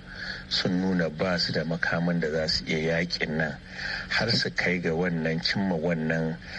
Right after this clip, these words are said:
wa'adi da shugaban ƙasa ya ba su na sati shida ko wani abu. Kaga dai shi ne mai ba shawara kan harkokin tsaro, ya fi kowa sanin me yake kaiwa yake komowa a harkar tsaro. Kuma shi ne chairman na,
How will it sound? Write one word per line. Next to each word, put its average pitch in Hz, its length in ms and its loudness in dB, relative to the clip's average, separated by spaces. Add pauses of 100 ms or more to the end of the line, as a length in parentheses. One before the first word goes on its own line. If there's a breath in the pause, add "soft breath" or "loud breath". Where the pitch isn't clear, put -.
(340 loud breath)
wa'adi - 500 0
da 85 100 2
shugaban 80 440 -2
ƙasa 85 220 0
ya 82 80 2
ba 85 180 2
su 82 120 -4
na 80 100 0
sati 82 460 0
shida 85 240 0 (100)
ko - 80 -8 (100)
wani 80 160 0
abu. - 300 -2 (540 loud breath)
Kaga 139 320 2
dai 147 160 2
shi 190 320 2
ne 175 180 2
mai 92 120 2
ba 95 100 4 (100)
shawara 85 320 0
kan 82 160 0
harkokin 87 300 -2
tsaro, 82 180 0
ya 95 80 2
fi 98 120 -4 (120)
kowa 151 380 0
sanin 123 380 0
me 90 200 2
yake 87 240 -2
kaiwa 85 300 0
yake 85 260 -2
komowa 80 720 0
a - 80 0
harkar - 260 0
tsaro. 71 280 -2 (420 loud breath)
Kuma 123 220 2
shi 151 180 2
ne 143 180 2
chairman 110 500 2
na, 90 100 2